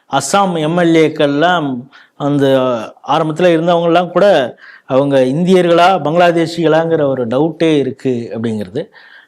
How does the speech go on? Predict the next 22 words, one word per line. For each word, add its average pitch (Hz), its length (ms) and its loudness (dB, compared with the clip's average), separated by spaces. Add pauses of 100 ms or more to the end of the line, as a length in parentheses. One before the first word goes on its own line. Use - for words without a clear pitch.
(200)
ஹிமந்தா 165 600 0
பிஸ்வாசா 175 520 2
வந்து 202 400 2
அந்த, 147 520 2 (680)
அஹ், - 20 -10
இல்லீகல் 175 600 2
இமிகிரண்ட் 165 540 0
செட்டில்மெண்ட்டை 180 800 0
ஒரு 151 220 0
கிராமத்திலேருந்தே 220 800 2
ஒருத்தவங்க 175 420 0
முழுசா 170 260 -2
அப்புறப்படுத்தினார். 123 720 -4
எல்லாமே 175 380 -4
பங்களாதேஷி 139 720 -4 (400)
செட்டில்மெண்ட்டை 139 520 -2
அவர் 117 200 -2
பண்ணாரு. 110 400 -6 (400)
ஜார்க்கண்ட்ல 160 560 0
பெரிய 147 320 0
லெவல்ல 135 260 -2
அவங்களுடைய 120 520 -4